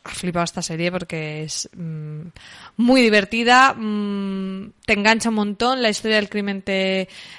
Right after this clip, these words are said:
te intriga, luego tienes todos los secretos, puñalas y lo que quieras, pero es que encima los personajes están muy bien tratados. Y luego tiene un personaje interpretado por Miguel Her-, Herrán,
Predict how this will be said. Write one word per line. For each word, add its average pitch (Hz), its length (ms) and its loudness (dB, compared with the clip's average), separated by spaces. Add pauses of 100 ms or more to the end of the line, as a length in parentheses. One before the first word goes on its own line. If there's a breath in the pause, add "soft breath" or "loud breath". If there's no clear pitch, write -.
te 214 120 2
intriga, 226 440 4
luego 214 220 4
tienes 208 220 0
todos 214 140 0
los 208 140 0
secretos, 208 340 -2
puñalas 202 460 0
y 208 60 -4
lo 208 100 0
que 196 100 -6
quieras, 240 220 -2
pero 214 180 -2
es 208 120 -2
que 208 60 0
encima 214 460 -2 (320 loud breath)
los 214 120 -8
personajes 202 500 -4
están 214 460 -6
muy 220 260 0
bien 208 160 0
tratados. 175 480 -6
Y 220 80 -2
luego 190 220 0
tiene 190 180 -2
un 190 80 -4
personaje 190 600 -4 (440 loud breath)
interpretado 196 580 0
por 202 180 2
Miguel 190 280 0
Her-, 190 240 0
Herrán, 196 480 2